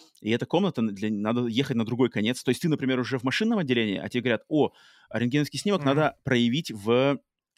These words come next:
Speaker 1: медицинском секторе". А ты там уже был, и тебе предлагают: "Можешь вернуться щас сюда, проявить снимок, по-, получить, знаешь, какую-то лоровую инфу по игре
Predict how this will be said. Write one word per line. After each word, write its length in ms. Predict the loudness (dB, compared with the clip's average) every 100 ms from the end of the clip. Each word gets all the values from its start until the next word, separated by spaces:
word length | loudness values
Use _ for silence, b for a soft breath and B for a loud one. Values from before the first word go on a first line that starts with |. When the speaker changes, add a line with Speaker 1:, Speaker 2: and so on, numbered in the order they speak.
| -2
Speaker 1:
медицинском 500 | 0 0 0 -2 -2
секторе". 480 | -2 -4 -4 -12 -12 _
А 80 | -4
ты 100 | 0
там 120 | 4 4
уже 140 | 2
был, 320 | 2 2 0 _ _
и 40 | -6
тебе 100 | -4
предлагают: 360 | -2 2 2 2
"Можешь 180 | 0 0
вернуться 340 | 0 0 -2
щас 180 | -4 -4
сюда, 200 | -2 -2
проявить 320 | 0 -2 -2
снимок, 300 | -4 -4 -4
по-, 160 | -2 -4
получить, 360 | -4 -8 -8 -4
знаешь, 180 | -4 -6
какую-то 380 | -10 -6 -6 B B B
лоровую 580 | 2 2 2 -2 -2 -6
инфу 240 | -6 -6
по 140 | -4 -2
игре 240 | -2